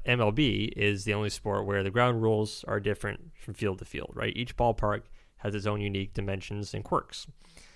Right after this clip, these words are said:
which I find very interesting. And it's been that way for, like,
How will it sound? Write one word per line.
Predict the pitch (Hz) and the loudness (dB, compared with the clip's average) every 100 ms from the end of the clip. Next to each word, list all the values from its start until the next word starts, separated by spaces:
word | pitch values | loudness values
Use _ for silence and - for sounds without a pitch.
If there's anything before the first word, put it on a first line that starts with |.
| - | -18
which | - | -6
I | 104 | -2
find | 110 101 | 0 2
very | 98 113 | 4 2
interesting. | 110 107 - - - | 0 -8 -8 -8 -4
And | 107 | -2
it's | |
been | 170 165 | 2 4
that | 104 | 6
way | 98 | 6
for, | - 95 85 - | 2 -6 -8 -8
like, | 104 | -8